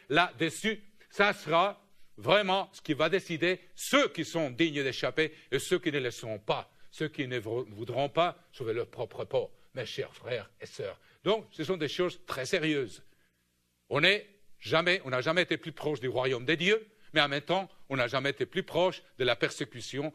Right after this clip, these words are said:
et des épreuves qui encore viennent dans le futur. Moi, avec toute sincérité,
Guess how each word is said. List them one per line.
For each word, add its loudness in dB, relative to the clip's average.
et 0
des 0
épreuves -2
qui -4
encore -2
viennent -4
dans -6
le -4
futur. -14
Moi, 4
avec 0
toute -4
sincérité, 0